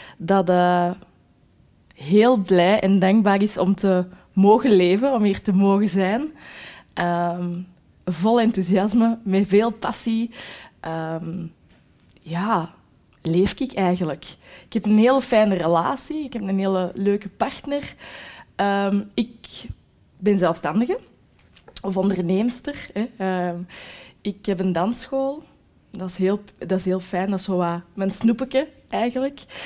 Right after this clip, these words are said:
En dan heb ik mijn hoofdbedrijf nog en dat noemt Karen Adriaansen. Ik, eh,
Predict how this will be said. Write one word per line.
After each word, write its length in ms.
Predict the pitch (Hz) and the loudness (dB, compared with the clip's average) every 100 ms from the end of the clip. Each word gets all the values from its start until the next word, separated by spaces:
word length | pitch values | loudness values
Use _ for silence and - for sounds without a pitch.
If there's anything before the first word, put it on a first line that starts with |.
| - - | -12 -10
En 100 | - | 0
dan 120 | 220 226 | 4 4
heb 80 | |
ik 100 | 220 | 2
mijn 200 | 214 214 | 0 2
hoofdbedrijf 1160 | 190 - 196 262 - - - 214 214 202 208 262 | 2 2 2 2 -2 -16 -4 -2 0 2 0 0
nog 180 | 247 262 | -4 -4
en 260 | - 202 190 | -4 -2 0
dat 120 | 180 | 2
noemt 300 | 220 254 - | 4 2 0
Karen 340 | 214 220 220 | 0 2 2
Adriaansen. 760 | 214 180 185 185 233 247 262 254 | 0 -2 0 0 -2 -4 -6 -6
Ik, 220 | 202 - | -8 -8
eh, 300 | 170 170 165 | -6 -4 -4